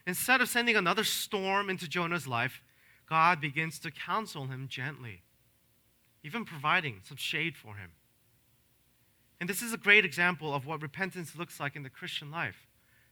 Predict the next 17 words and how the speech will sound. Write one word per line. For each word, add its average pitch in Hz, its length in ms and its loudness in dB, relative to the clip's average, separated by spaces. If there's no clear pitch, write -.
after 160 200 -4
we 160 100 -4
come 151 200 -10
to 127 120 -16
faith, 120 260 -8
is 110 140 -14
it 110 80 -14
not? 117 240 -8
Two 170 120 -10
steps - 320 -6
forward, 202 400 0
one 131 140 -10
step 131 240 -10
back. 135 260 -2
Two 156 120 -10
steps 143 280 -10
forward, 135 380 -6